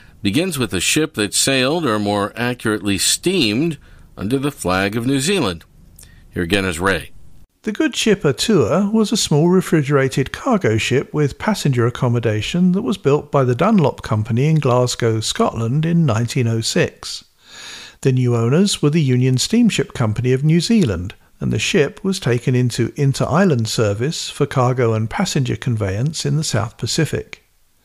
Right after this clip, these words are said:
Speaker 2: The Morse code wireless call sign V L U was accorded to the Atua in the era before World War One, and it was in use for a period of more than ten years. In nineteen twenty-four, the ship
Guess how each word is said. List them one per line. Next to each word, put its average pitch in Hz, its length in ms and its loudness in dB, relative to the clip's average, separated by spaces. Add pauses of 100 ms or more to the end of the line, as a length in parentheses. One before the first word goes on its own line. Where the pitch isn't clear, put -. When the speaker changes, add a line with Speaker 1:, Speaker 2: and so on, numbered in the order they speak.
(640)
Speaker 2:
The 175 60 2
Morse 196 260 4
code 208 340 4
wireless 127 440 2
call 135 280 -2
sign 123 380 0
V 131 260 2
L 123 240 2
U 156 460 2
was 220 160 2
accorded 214 540 2
to 147 120 0
the 117 280 2
Atua 127 640 0
in 170 200 2
the 196 200 2
era 127 200 4
before 123 460 0
World 113 280 0
War 127 220 0
One, 117 400 0 (460)
and 208 100 4
it 180 80 2
was 185 140 2
in 208 160 6
use 139 300 2
for 190 140 0
a 196 60 2
period 135 340 2
of 151 140 0
more 180 240 4
than 147 180 2
ten 139 280 0
years. 139 560 0 (840)
In 127 120 0
nineteen 151 360 2
twenty-four, 160 920 0
the 117 140 -2
ship - 320 -2